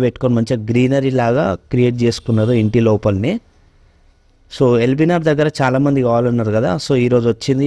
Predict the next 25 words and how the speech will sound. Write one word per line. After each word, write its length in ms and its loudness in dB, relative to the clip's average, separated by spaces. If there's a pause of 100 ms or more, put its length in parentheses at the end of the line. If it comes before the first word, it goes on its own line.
(120)
అస్సలు 320 0
మిస్ 180 0
చేసుకోకండి. 540 -2 (160)
ఇక్కడికి 300 0 (100)
నేను 180 0
మీకు 160 -2 (140)
పెంట్ 220 0
హౌస్ 200 2
చూపిస్తున్నా, 460 -2 (580)
ఇది 140 -8
చూసుకోవచ్చు, 540 -2 (160)
పెంట్ 240 0
హౌస్ 200 4
ఎంత 160 0 (140)
బాగా 220 2
వస్తుంది 340 -4
అనేది. 260 -4 (560)
ఇది 180 2
పెంట్ 260 2
హౌస్కి 340 0
సంబంధించి 460 -2 (100)
మంచిగా 240 -2 (100)
గార్డెన్ 380 0
ఉంది, 160 -4 (100)
ఫ్యామిలీస్తోని 840 0